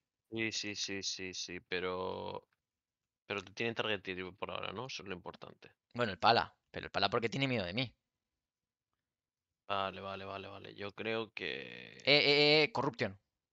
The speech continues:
Speaker 2: Me voy saltando los
Speaker 1: Yo
Speaker 2: procs para cuando vengan yo no tener procs. Y ellos sí. Nah, son, son súper listos.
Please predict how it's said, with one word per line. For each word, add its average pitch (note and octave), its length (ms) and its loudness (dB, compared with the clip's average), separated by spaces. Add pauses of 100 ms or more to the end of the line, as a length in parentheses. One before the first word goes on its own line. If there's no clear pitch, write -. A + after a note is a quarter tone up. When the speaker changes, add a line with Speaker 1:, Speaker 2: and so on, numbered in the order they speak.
(220)
Speaker 2:
Me A2+ 100 0
voy C3 100 10
saltando D3+ 300 6
los A#2+ 120 4
Speaker 1:
Yo G2+ 60 -2
Speaker 2:
procs F#3 200 6
para C3 180 8
cuando A#2+ 180 2
vengan D3 300 0
yo C3 80 6
no C3 60 2
tener A#2 220 0
procs. - 380 -6 (340)
Y - 100 -6
ellos A2 120 2
sí. - 280 0
Nah, F#2 380 -2
son, G#2 200 0
son A2 160 2
súper G2+ 260 -4
listos. - 360 -6